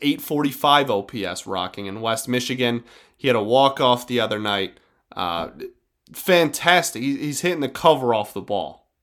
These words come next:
on an absolute heater. Someone that is going to be really fun to keep an eye out for. The kid's got, he's got a good build, decent speed, plays a pretty solid outfield by the games that I've seen, at least. I'm sure there are people that have, that have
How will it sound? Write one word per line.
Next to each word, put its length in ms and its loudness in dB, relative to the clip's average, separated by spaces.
on 140 4
an 100 -2
absolute 540 2
heater. 460 -6
Someone 720 2
that 160 2
is 140 0
going 160 2
to 60 2
be 120 -2
really 420 2
fun 320 0
to 60 0
keep 260 -4
an 80 -4
eye 160 -2
out 220 -4
for. 180 -4
The 80 -4
kid's 320 -2
got, 280 4
he's 340 -6
got 100 0
a 60 -4
good 380 2
build, 340 2
decent 380 0
speed, 540 -4
plays 240 0
a 60 -4
pretty 560 -2
solid 480 4
outfield 580 4
by 140 4
the 80 -2
games 320 0
that 100 2
I've 220 4
seen, 240 -2
at 100 0
least. 240 -2
I'm 140 -4
sure 200 0
there 120 0
are 80 -2
people 300 -4
that 120 0
have, 300 -4
that 100 -4
have 260 -10